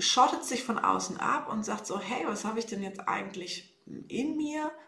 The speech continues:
ne? Das ist so ein bisschen, als ob mal wieder über die Feiertage ganz lange die Supermärkte und alles hat zu.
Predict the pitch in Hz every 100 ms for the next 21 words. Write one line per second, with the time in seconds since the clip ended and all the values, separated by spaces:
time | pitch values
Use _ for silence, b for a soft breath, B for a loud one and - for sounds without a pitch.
0 | B 190 277 226 208 202 202 196 220 -
1 | 220 202 214 - - - 190 185 185 196
2 | 175 170 170 180 214 208 202 185 185 180
3 | - B B B - 175 180 180 180 170
4 | 170 226 262 233 202 196 208 - - -
5 | 165 170 170 - - 240 254 370